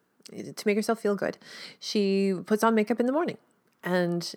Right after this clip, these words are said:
she, every time she sees herself in the mirror throughout the day, she gets to enjoy the way that she looks, and it just, it makes her feel good. So she's doing it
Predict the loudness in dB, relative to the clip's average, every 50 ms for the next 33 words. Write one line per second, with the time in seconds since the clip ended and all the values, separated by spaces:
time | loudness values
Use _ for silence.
0 | -12 -10 -10 -6 -4 -2 0 0 0 2 4 4 4 4 2 2 0 -2 -2 -2
1 | -4 -6 -6 -6 -6 -6 -4 -4 -4 -4 -4 -4 -4 -2 2 4 6 6 6 4
2 | 2 2 0 -2 -2 -2 -4 -8 -2 2 2 4 6 4 4 2 -2 -4 -4 -4
3 | -4 -4 -6 -10 -6 -4 -2 -2 -2 -2 -2 -4 -4 -4 -4 -4 0 2 2 4
4 | 4 2 2 2 2 2 0 0 -4 -6 -8 -6 -6 -4 0 0 0 0 0 -2
5 | -2 -2 -2 0 0 0 0 -2 -2 -4 -4 -2 0 0 -2 -2 -2 -4 -6 -6
6 | -6 -2 0 0 0 0 0 -2 -2 -4 -4 -6 -8 -10 -6 -4 -2 -4 -2 -2
7 | 0 0 0 2 2 0 0 -2